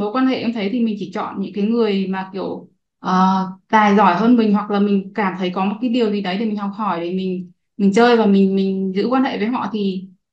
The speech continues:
tất cả những cái động cơ này thì nó đang,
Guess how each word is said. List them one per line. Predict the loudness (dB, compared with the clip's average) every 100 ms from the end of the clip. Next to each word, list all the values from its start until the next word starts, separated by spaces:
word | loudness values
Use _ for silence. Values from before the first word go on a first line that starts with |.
| _ _
tất | -8
cả | -2 -2
những | 0
cái |
động | -2 -2
cơ | 0 2
này | 2 0 -2
thì | -2
nó | -2 -2
đang, | -2 -2 -4 -6 -8